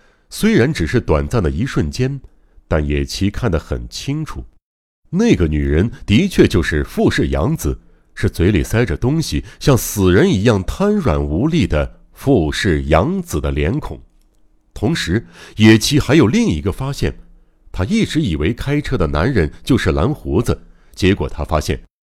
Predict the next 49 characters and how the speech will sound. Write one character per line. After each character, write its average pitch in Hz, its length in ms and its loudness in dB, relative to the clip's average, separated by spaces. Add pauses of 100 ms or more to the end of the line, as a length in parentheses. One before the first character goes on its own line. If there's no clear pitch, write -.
(140)
此 104 260 2
人 139 180 6
与 127 100 2
白 98 240 2
天 151 280 -2
大 170 220 2
闹 113 160 4
暗 175 260 0
棚 85 200 -2
的 113 80 4
魁 120 280 0
梧 98 180 -2
男 82 180 0
子 80 220 -6 (220)
根 240 260 2
本 78 180 -2
就 101 140 2
不 127 260 0
是 143 160 0
同 120 240 -2
一 147 120 -2
个 147 100 2
人。 80 300 -6 (340)
这 226 180 0
个 85 120 -2
人 113 200 0
矮 60 200 -6
多 185 260 6
了， - 160 0 (240)
而 95 160 2
且 110 160 -2
很 71 200 -2
瘦 - 300 0
小， - 260 -4 (240)
年 85 220 0
纪 87 120 -4
似 - 160 -2
乎 85 160 0
也 87 140 2
很 67 180 -4
轻。 127 300 -8 (1000)
虽 226 240 -2
没 127 100 0
有 156 120 4
看 - 220 0
清 180 200 -2
楚 147 140 -4
长 69 240 -2
相， 104 260 -2